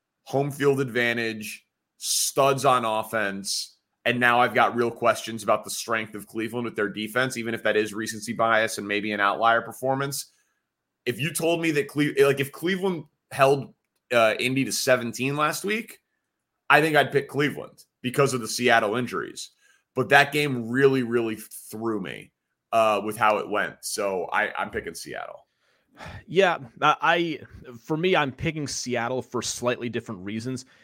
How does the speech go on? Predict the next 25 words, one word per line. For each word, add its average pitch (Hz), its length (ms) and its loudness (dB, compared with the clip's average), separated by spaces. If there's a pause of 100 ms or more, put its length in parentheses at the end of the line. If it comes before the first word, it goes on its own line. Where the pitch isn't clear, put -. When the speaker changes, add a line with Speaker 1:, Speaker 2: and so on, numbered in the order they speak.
Speaker 2:
It, 147 180 0
it 202 60 6
almost 339 380 0
feels 202 240 6
to - 80 -6
me, 139 140 0
Danny, 131 320 0
like 113 180 0
Cleveland 160 580 -4
is 123 300 0
having, 139 400 -2
like, 117 240 0
two - 320 -2
seasons 131 640 -4
at 90 140 -4
once. 101 580 -6 (300)
There's 147 400 4
the 127 200 -6
actual 208 560 2
season 165 480 -4
they're 139 140 0
having 127 380 -2
on 123 260 0
the 104 60 -6
field. 71 460 -12